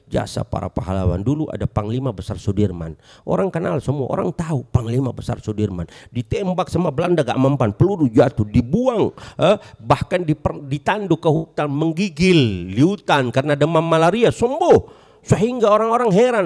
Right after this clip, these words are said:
kepada Panglima Besar Sudirman. Nggak ada jenderal bintang lima illa Panglima Besar Sudirman.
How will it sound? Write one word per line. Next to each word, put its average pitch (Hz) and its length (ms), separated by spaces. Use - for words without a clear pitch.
kepada 165 320
Panglima 180 400
Besar 143 240
Sudirman. 139 560
Nggak 101 160
ada 120 80
jenderal 131 400
bintang 139 320
lima 170 240
illa 165 400
Panglima 123 400
Besar 98 240
Sudirman. 98 560